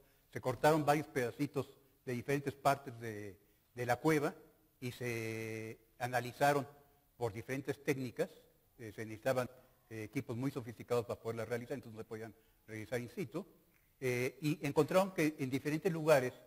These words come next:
había diferente antigüedad, treinta y siete mil, treinta mil años de antigüedad. ¿Qué implicaciones tiene esto? Las implicaciones que tiene son bastante,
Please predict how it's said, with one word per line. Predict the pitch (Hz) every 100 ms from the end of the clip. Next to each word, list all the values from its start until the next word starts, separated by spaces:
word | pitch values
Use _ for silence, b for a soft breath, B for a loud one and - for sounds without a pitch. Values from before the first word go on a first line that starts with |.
| b b b
había | 131 131 160
diferente | 147 139 131 139 156 151 151 - _ _ -
antigüedad, | 131 139 131 151 156 160 - - - - _ _ _
treinta | - 117 120
y |
siete | 113 120 120
mil, | 131 143 147 - _
treinta | 117 110 101
mil | 110 127 127
años | 123 120 - - - -
de | 123
antigüedad. | 107 117 120 123 - - _ _ _ _ _
¿Qué | 196
implicaciones | 233 196 196 165 175 165 151
tiene | 156 147
esto? | 143 - 104 - _ _ _ _ -
Las | 120 120
implicaciones | 110 123 120 190
que | -
tiene | 160 170 165
son | - 147
bastante, | 131 - 117 117 135 123 123 120 113